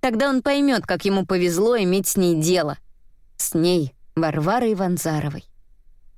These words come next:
И откуда взялись призраки прошлого? Что за сказки выдумывают? А ещё взрослые люди. Как жалко Добронину. Не быть мне завлитым.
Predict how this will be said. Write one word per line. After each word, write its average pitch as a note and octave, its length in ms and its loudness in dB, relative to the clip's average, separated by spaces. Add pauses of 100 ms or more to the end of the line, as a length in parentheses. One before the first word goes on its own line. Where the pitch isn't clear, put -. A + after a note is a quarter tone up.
(440)
И F3+ 60 0
откуда B3 380 -2
взялись A#3+ 400 0
призраки A3+ 460 -2
прошлого? F#3+ 640 -4 (680)
Что - 240 -2
за G#3+ 140 0
сказки C4 440 -2
выдумывают? G#3 720 -2 (580)
А - 80 -2
ещё E3 300 0
взрослые G#3+ 720 0
люди. E3+ 460 -2 (1160)
Как C4 200 -2
жалко C4 380 -2
Добронину. F3+ 720 -2 (520)
Не F#3+ 140 2
быть F#3 260 -2
мне D3+ 200 -2
завлитым. D#3 680 -2